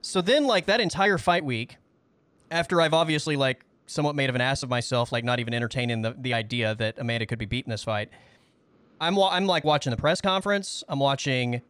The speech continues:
the, the weigh-in, the ceremonial weigh-in, like, all of it. And every single time I was like,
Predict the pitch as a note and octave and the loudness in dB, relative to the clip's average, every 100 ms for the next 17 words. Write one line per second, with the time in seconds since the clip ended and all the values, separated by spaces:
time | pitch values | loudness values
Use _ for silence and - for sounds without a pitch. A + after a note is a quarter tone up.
0 | - B2 A#2+ B2+ A#2+ A#2+ C#3 F#3+ F#3+ F3+ | -10 -4 -4 -4 -6 -2 0 2 2 0
1 | C3 - F#3 F#3 F3+ F3 E3+ E3 D3+ C3+ | 0 2 4 4 4 4 4 4 2 2
2 | D#3 C3 A2 A2 _ _ _ _ - D#3 | 2 2 -2 -6 _ _ _ _ -10 -4
3 | G3+ A#3+ C4+ A3+ A3+ F#3+ F#3 D#3+ C3+ C3 | -2 0 0 0 0 0 0 2 2 0
4 | C3+ B2 | -2 -2